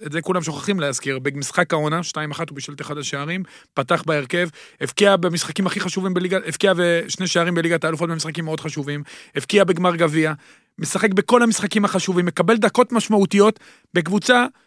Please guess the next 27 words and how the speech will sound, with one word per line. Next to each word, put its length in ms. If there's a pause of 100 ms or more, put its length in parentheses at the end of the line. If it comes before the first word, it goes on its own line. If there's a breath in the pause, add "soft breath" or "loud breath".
(260)
שהיא 220
קבוצה 360
נהדרת, 520
שהוציאה 460 (180)
המון 460
המון 220
שחקנים 520 (100)
החוצה, 400
כולל 340
הקפטן 360
של 100
הקבוצה 260
שהוא 160
שיחק 200
נגדם 260
ממול, 260
שהוא 160
אחד 160
החביבים 400
של 120
פפ 120
גוארדיולה, 540 (300 soft breath)
שגם 280
הוא, 280 (520 soft breath)
המערכת 540
של 120
גוארדיולה, 440